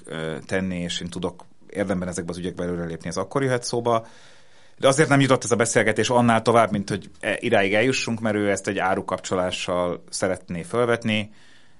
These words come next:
ahol egy másik főpolgármester helyettest is szeretne megválta-, megválasztatni kvázi velem csomagba, és az egy olyan jelölt, akire a Tisza Párt is és a Fidesz is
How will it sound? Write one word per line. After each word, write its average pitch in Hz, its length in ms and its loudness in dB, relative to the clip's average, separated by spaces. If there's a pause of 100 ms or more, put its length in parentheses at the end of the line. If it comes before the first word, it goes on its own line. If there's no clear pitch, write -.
(100)
ahol 101 260 2
egy 101 120 2
másik 107 640 -2
főpolgármester 98 540 -2
helyettest 95 300 -4
is 95 60 -8
szeretne 95 340 -4
megválta-, 113 800 -2
megválasztatni 110 640 0
kvázi 92 280 -4
velem 87 300 -4
csomagba, 113 600 2 (460)
és - 160 -8
az 98 100 -2
egy 101 100 0
olyan 104 440 4
jelölt, 110 360 2
akire 98 260 -2
a - 40 -2
Tisza 113 260 -2
Párt 98 280 0
is 87 120 -10
és 87 100 -10
a 82 40 -10
Fidesz 92 320 -6
is - 260 -8